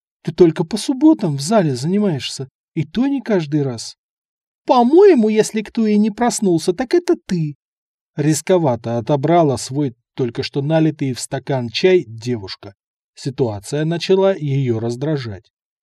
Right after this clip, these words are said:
Что за туповатый розыгрыш? «И что я, по-твоему, делаю каждый день?» «Встаёшь, завтракаешь, идёшь готовить завтрак Юта-куну», перечислила мать.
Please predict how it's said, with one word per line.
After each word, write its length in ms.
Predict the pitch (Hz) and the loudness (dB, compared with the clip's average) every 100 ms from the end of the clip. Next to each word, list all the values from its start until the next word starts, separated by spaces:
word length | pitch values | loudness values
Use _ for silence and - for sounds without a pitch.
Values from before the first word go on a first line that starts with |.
| _ | _
Что 280 | - - 254 | -12 -4 -2
за 140 | 262 | -2
туповатый 580 | - 262 277 262 254 262 | -2 -2 0 0 -2 -2
розыгрыш? 580 | 214 120 107 98 98 - _ _ _ _ _ _ | -2 -2 -6 -12 -18 -20 _ _ _ _ _ _
«И 100 | 311 | 2
что 200 | 320 - | 2 6
я, 120 | 359 247 | 6 6
по-твоему, 520 | 208 214 226 208 196 | 0 2 4 6 4
делаю 400 | 185 339 285 202 | 4 4 4 2
каждый 360 | 208 190 170 175 | 2 -2 -2 -2
день?» 300 | 151 127 117 _ _ _ _ _ _ _ _ _ _ | -2 -2 -8 _ _ _ _ _ _ _ _ _ _
«Встаёшь, 840 | - - 294 240 151 156 233 - - | -12 0 2 4 4 4 2 -2 -8
завтракаешь, 880 | 156 139 131 165 170 208 226 - - _ _ _ | 0 0 -2 -6 -6 -4 -6 -8 -16 _ _ _
идёшь 380 | 165 139 254 262 | 0 2 2 4
готовить 480 | 208 - 190 254 156 | 2 4 2 0 0
завтрак 460 | 196 226 294 - | 0 0 -6 -4
Юта-куну», 760 | 147 170 269 - 135 131 151 180 _ _ _ _ _ | -2 0 -2 -8 -6 -4 -4 -8 _ _ _ _ _
перечислила 760 | 185 160 143 - 117 127 120 120 | 0 0 0 -4 -8 -6 -4 -4
мать. 340 | 120 98 - | -6 -10 -16